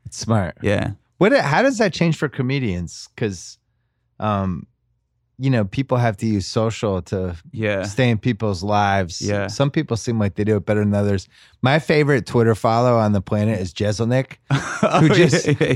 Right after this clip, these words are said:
Speaker 1: all he does is come in with grenades.
Speaker 2: Yeah, yeah, yeah, yeah.
Speaker 1: <laughs> He,
Speaker 2: Yeah,
Speaker 1: every,
Speaker 2: he's, yeah,
Speaker 1: every
Speaker 2: he's
Speaker 1: tweet, it's
Speaker 2: napalm.
Speaker 1: like, "Whoa,
Speaker 2: Yeah,
Speaker 1: are
Speaker 2: he,
Speaker 1: you sure you should have said that?"
Speaker 2: he's napalm on Twitter.
Speaker 1: <laughs> He's
Speaker 2: <laughs>
Speaker 1: unbelievable.
Speaker 2: Yeah.
Speaker 1: But not, he doesn't really promote himself. He's just
Speaker 2: Nah.
Speaker 1: comes in, but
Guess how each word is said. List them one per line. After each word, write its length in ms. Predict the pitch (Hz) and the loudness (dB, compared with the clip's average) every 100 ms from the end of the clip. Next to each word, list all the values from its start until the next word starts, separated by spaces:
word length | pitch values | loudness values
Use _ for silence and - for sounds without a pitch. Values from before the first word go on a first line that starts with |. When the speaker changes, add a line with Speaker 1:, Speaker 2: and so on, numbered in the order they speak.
| 127 | 2
Speaker 1:
all 160 | 151 170 | 4 6
he 100 | 185 | 6
does 260 | 170 170 | 4 4
is 120 | 151 - | 0 0
come 260 | 160 143 | 2 4
in 120 | 156 | 6
with 140 | 147 - | 4 4
grenades. 380 | 139 127 120 180 | 2 4 4 4
Speaker 2:
Yeah, 80 | 170 | 4
yeah, 240 | 143 135 | 6 6
yeah, 520 | 120 113 110 107 107 | 6 6 4 4 6
yeah. 100 | 185 | 4
Speaker 1:
<laughs> 0 | |
He, 180 | 127 208 | 4 2
Speaker 2:
Yeah, 40 | 180 | 4
Speaker 1:
every, 320 | 160 135 180 | 4 6 4
Speaker 2:
he's, 120 | 135 | 4
yeah, 60 | 147 | 4
Speaker 1:
every 260 | 143 139 | 6 6
Speaker 2:
he's 120 | 143 | 6
Speaker 1:
tweet, 240 | 139 147 180 | 6 6 6
it's 80 | 117 | 6
Speaker 2:
napalm. 60 | |
Speaker 1:
like, 140 | 110 120 | 4 4
"Whoa, 560 | 247 302 302 214 151 | 4 6 6 6 6
Speaker 2:
Yeah, 320 | 156 143 196 185 | 6 6 4 4
Speaker 1:
are 40 | |
Speaker 2:
he, 60 | 190 | 4
Speaker 1:
you 60 | |
sure 180 | 190 226 | 4 2
you 120 | 226 | 2
should 160 | - 214 | 2 0
have 60 | - | 0
said 200 | - 95 | -2 2
that?" 200 | 120 147 | 4 6
Speaker 2:
he's 80 | 135 | 4
napalm 360 | 135 131 113 | 4 4 4
on 120 | 104 104 | 4 2
Twitter. 400 | 113 147 185 - | 4 4 4 4
Speaker 1:
<laughs> 0 | |
He's 320 | 214 175 233 | 2 4 4
Speaker 2:
<laughs> 0 | |
Speaker 1:
unbelievable. 680 | 240 247 277 208 160 127 95 | 4 6 6 6 4 2 2
Speaker 2:
Yeah. 340 | 123 117 110 | 2 4 4
Speaker 1:
But 140 | 117 170 | 2 4
not, 340 | 156 160 156 | 4 4 4
he 140 | 147 147 | 4 4
doesn't 240 | 156 175 | 4 4
really 140 | 165 | 2
promote 340 | 156 156 135 135 | 4 4 4 4
himself. 500 | 127 143 135 131 - | 2 2 4 2 2
He's 180 | 135 113 | 2 2
just 240 | 135 95 | -2 -2
Speaker 2:
Nah. 160 | 80 78 | -4 -2
Speaker 1:
comes 320 | 127 131 110 | 0 0 2
in, 200 | 127 117 98 | 2 2 2
but 280 | 123 117 | 2 2